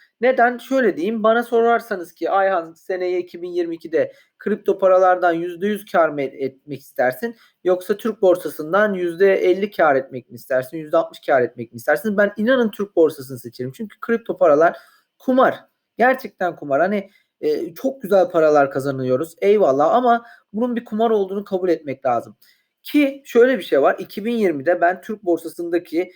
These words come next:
yatırımlarımı da iki buçuk, yani ne yatırdıysam iki buçuk katını aldım. Hani aslında Türk borsası o kadar ucuz ki, e, Türk borsaları da çok büyük imkanlar. Şu an normal bir, e, süreç olsa, normal bir, e, yönetim olsa ya da ekonomiden, e,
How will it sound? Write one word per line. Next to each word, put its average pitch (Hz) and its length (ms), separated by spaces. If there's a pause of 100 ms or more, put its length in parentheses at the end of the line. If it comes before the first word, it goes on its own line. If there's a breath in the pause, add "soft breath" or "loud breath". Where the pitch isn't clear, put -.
(140 loud breath)
yatırımlarımı 175 680
da 160 80
iki 196 260
buçuk, - 240
yani 139 400
ne 196 80
yatırdıysam 160 600
iki 170 180
buçuk 170 200
katını 165 320
aldım. 131 280 (140)
Hani 131 160
aslında 151 540 (180 loud breath)
Türk 147 220
borsası 160 380
o 135 80
kadar 175 200
ucuz 190 300
ki, 220 220 (300 soft breath)
e, 127 180
Türk 151 220
borsaları 160 560
da 233 260
çok - 260
büyük 135 200
imkanlar. 123 420
Şu - 200
an 190 300 (240 loud breath)
normal 180 500
bir, - 440
e, 120 280
süreç 185 400
olsa, 160 280
normal 156 480
bir, 175 220
e, 151 60
yönetim 147 640
olsa 139 280
ya 139 180
da 156 40
ekonomiden, 151 640 (340 loud breath)
e, 131 120